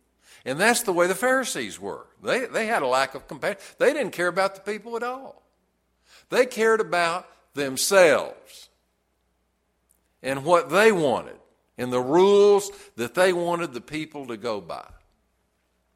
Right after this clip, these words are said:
To substantiate his authority for saying what he had just said, Jesus added,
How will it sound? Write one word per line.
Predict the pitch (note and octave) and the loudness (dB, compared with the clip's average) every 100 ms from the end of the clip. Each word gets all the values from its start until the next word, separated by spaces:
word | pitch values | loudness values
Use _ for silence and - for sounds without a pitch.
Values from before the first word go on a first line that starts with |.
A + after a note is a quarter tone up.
| _ _ _ _ - _ | _ _ _ _ -20 _
To | E3 | -4
substantiate | D#3 D3 - A3 A#3 A#3+ F#3+ F3+ E3 | -2 -4 -2 2 2 2 0 0 0
his | D#3+ B2+ | -2 -6
authority | B2 G3 G3+ F3 C#3 C#3 | -4 2 8 8 6 -2
for | A2 A#2 | -8 -8
saying | - E3+ E3 D#3+ D#3+ - _ - | -4 0 0 -2 -6 -14 _ -4
what | D#3 | 0
he | D#3+ | 2
had | C3+ | 0
just | B2 E3 D#3 | 0 -2 -2
said, | - D#3+ A#2 A#2 - _ _ _ | -2 -2 -2 -4 -12 _ _ _
Jesus | G2+ A2 F#3+ A3 G#3 D#3+ E3+ - - | -12 -6 -2 0 -2 -4 -6 -8 -6
added, | D#3+ E3 B2 F#2 F2+ | -2 2 2 0 -8